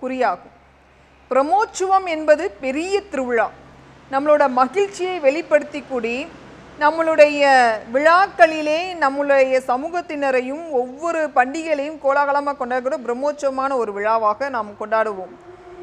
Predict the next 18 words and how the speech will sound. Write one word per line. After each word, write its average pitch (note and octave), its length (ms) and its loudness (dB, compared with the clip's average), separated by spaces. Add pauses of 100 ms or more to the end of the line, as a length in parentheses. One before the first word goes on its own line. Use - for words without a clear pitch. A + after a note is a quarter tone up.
(600)
இங்கே D4 720 0 (580)
ஆறுமுக F4+ 680 2
நாவலர் D4 540 4
சொல்லுகிறார், B3+ 680 -2 (600)
"மன C#4 400 2
மகிழ்ச்சியையும் D4+ 1160 -2
மன C#4+ 440 -2 (400)
கொண்டாட-, D4 440 2 (380)
மன C4 260 -4
மகிழ்ச்சியை D#4 600 -6
கொண்டாடி C4 460 0
கொண்டு B3 320 -8
மன C4 460 -4
அழுத்தத்தை C#4+ 640 -2
வெளியேற்றக்கூடிய B3+ 920 -6
ஒரு A3 220 -6
திருவிழா C4 460 0
தான் C4 340 -4